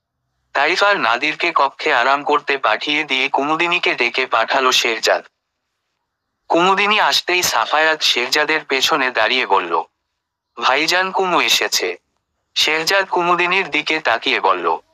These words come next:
"তুমি গিয়ে আরাম করো।" সাফায়াত চলে গেল মাথা দুলিয়ে। কুমুদিনী ভয়ে জড়সড় হয়ে আছে।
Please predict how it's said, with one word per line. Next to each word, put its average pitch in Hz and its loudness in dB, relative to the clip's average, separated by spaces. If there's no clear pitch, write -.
"তুমি 190 -2
গিয়ে 147 -2
আরাম 135 2
করো।" 95 0
সাফায়াত 185 2
চলে 156 0
গেল 135 2
মাথা 135 0
দুলিয়ে। 107 -4
কুমুদিনী 190 2
ভয়ে 185 2
জড়সড় 151 2
হয়ে 113 2
আছে। 90 -2